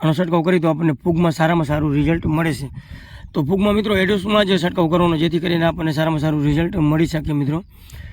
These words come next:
તો આપણે પહેલો છંટકાવ કર્યો હતો એ તેર ચૌદ દિવસ પહેલાં એઝોસ્ટ્રોબિન અને ટેબુકોનાઝોલનો કર્યો હતો અને અત્યારે બીજો છંટકાવ આપણે આનો ચાલુ કરી દીધો છે. તો કોઈ પણ સારી કંપનીનો મિત્રો લઈ અને આપણે, અ, સારામાં સારું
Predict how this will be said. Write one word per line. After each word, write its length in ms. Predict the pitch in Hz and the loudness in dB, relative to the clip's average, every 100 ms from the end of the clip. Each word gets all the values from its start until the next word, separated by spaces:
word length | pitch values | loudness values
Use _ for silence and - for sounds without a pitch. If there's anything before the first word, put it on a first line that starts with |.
| - - - | -18 -18 -6
તો 80 | - | 0
આપણે 200 | 180 190 | 2 2
પહેલો 180 | 196 190 | 2 2
છંટકાવ 280 | 190 190 190 | 2 2 2
કર્યો 140 | 190 | 2
હતો 120 | 185 | 2
એ 100 | 185 | 0
તેર 220 | 170 180 | 0 -2
ચૌદ 180 | 165 180 | 0 0
દિવસ 180 | 165 175 180 | 2 0 0
પહેલાં 340 | 170 170 160 | 2 4 4
એઝોસ્ટ્રોબિન 600 | 165 170 156 180 170 175 | 2 0 0 0 2 2
અને 60 | 165 | 2
ટેબુકોનાઝોલનો 680 | 170 160 160 151 151 156 | 0 0 0 0 0 0
કર્યો 160 | 156 165 | 0 0
હતો 100 | 190 226 - - - - | -2 -6 -12 -20 -16 -8
અને 100 | 151 | -4
અત્યારે 180 | 160 165 | -2 0
બીજો 220 | 175 165 | 0 0
છંટકાવ 220 | 165 160 | 0 -2
આપણે 160 | 147 175 | -2 -2
આનો 580 | 233 165 151 147 151 151 | 0 2 2 0 -2 -6
ચાલુ 220 | 175 165 | -4 -4
કરી 160 | 160 151 | -2 -2
દીધો 300 | 156 151 180 | 0 0 -4
છે. 40 | - - - - - - | -6 -18 -20 -20 -20 -10
તો 80 | 143 | -4
કોઈ 220 | 196 202 | 0 0
પણ 420 | 202 202 196 190 | 2 0 2 0
સારી 260 | 175 180 180 | 0 0 0
કંપનીનો 340 | 185 185 180 | 2 4 4
મિત્રો 220 | 180 175 | 2 2
લઈ 120 | 180 185 | 2 4
અને 160 | 160 | 2
આપણે, 220 | 160 160 | 2 0
અ, 240 | 185 175 147 | -4 -4 -2
સારામાં 300 | 160 160 147 | 0 0 0
સારું 260 | 147 170 | -2 -4